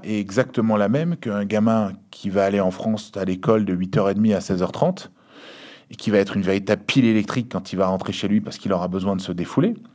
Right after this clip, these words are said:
Donc pourquoi est-ce qu'on, on, on n'accepte pas ? Alors oui, effectivement, c'est vrai qu'en Angleterre, euh, la, la plupart des écoles, elles sont dotées d'infrastructures,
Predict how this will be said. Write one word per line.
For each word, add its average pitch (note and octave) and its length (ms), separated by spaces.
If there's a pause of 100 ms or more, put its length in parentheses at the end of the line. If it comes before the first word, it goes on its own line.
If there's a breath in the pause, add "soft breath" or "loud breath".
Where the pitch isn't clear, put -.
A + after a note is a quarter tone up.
(120)
Donc F#2 260
pourquoi C#3+ 380
est-ce - 140
qu'on, G2 340
on, F#2+ 360
on F#2 40
n'accepte G2 380
pas ? C#3+ 100
Alors G2+ 200
oui, F3+ 140
effectivement, D3 540 (240 loud breath)
c'est - 160
vrai G#2+ 160
qu'en G2+ 580
Angleterre, G#2+ 800 (300 loud breath)
euh, G2 200
la, G2 160
la G2+ 120
plupart G#2+ 320
des G2+ 180
écoles, A2 260
elles F#2+ 120
sont G#2 160
dotées G2 340
d'infrastructures, A2 1040